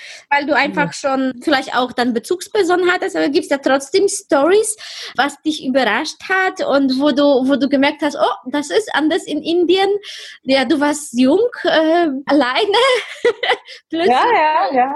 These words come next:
Speaker 2: es
Speaker 1: anderes
Speaker 2: ist, ja.
Speaker 1: Kontinent, neue Stadt, neues Leben auf sich gestellt.
Speaker 2: Ja.
Speaker 1: Wie war das für
Speaker 2: Stimmt.
Speaker 1: dich?
Speaker 2: Am Anfang an war das, puh, das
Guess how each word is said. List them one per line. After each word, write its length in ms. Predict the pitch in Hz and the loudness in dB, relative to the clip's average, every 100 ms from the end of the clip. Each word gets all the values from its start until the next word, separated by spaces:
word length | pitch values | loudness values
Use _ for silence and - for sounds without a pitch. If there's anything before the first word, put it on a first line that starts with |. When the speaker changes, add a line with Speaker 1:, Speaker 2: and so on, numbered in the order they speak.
| 359 302 | -2 -2
Speaker 2:
es 40 | |
Speaker 1:
anderes 320 | 311 285 277 | -2 -4 -8
Speaker 2:
ist, 80 | - | -2
ja. 80 | 302 | 2
Speaker 1:
Kontinent, 560 | 262 254 277 294 415 427 | 4 2 -4 -8 -8 -8
neue 300 | 349 302 311 | -2 0 0
Stadt, 300 | 302 339 427 - | 0 -2 -2 -4
neues 340 | 277 294 302 | -4 -4 0
Leben 300 | 285 294 370 427 - - - - _ | 0 2 0 -2 -6 -16 -20 -20 _
auf 160 | 269 269 | 0 0
sich 200 | 311 - | -2 0
gestellt. 640 | 247 240 240 247 247 233 | 2 2 2 2 2 2
Speaker 2:
Ja. 240 | 233 240 370 523 _ - | 2 2 -2 -8 _ -2
Speaker 1:
Wie 240 | 285 359 | 0 2
war 140 | 349 381 | 0 0
das 120 | 392 294 | -4 -4
für 60 | |
Speaker 2:
Stimmt. 140 | 262 196 | -4 -2
Speaker 1:
dich? 280 | 196 - _ _ - - - - - | -4 -8 _ _ -16 -10 -10 -6 -2
Speaker 2:
Am 200 | 294 302 | 0 0
Anfang 520 | 285 339 381 392 392 - | 0 -2 0 0 0 0
an 360 | 302 320 302 | 0 2 2
war 140 | 254 247 | 2 2
das, 380 | 247 262 262 - - | 4 4 2 -6 -8
puh, 420 | - 302 190 - | 0 2 2 -2
das 400 | 190 220 214 - | 0 0 0 -4